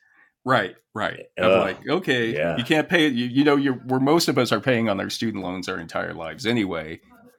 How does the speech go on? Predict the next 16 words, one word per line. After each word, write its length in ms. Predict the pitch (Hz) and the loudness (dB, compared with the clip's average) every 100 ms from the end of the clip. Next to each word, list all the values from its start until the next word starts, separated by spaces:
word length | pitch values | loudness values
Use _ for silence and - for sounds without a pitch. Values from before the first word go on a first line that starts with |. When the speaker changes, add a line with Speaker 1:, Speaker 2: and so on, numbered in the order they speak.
| - | -4
Speaker 2:
Right. 140 | 90 90 | 2 4
Speaker 1:
It's 100 | 92 | 4
like, 180 | - | -2
well, 160 | 117 175 | -4 -2
we're 120 | 160 | 0
gonna 200 | 160 143 | 2 2
give 160 | 127 127 | 4 2
you 80 | 120 | 4
an 100 | 117 | 2
extra 280 | 113 113 | 2 -2
fifty 280 | - 135 127 | -2 -4 -4
years 420 | 110 117 143 110 | -6 -6 -6 -8
to 60 | 98 | -12
pay 200 | - 92 | -14 -16
that 200 | 85 82 | -16 -16
off. 300 | 82 - - | -18 -20 -20